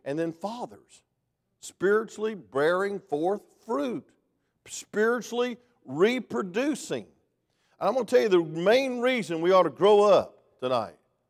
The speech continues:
We're in a warfare. And if we're babies, we're gonna get annihilated.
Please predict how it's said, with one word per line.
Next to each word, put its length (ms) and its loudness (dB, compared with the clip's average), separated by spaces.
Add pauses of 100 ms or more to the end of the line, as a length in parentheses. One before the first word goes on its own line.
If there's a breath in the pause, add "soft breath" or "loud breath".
(280)
We're 120 -4
in 60 -2
a 40 -4
warfare. 460 -8 (1300)
And 100 -10
if 100 -12
we're 140 -2
babies, 640 -2 (100)
we're 140 -8
gonna 140 -8
get 120 -14
annihilated. 520 -14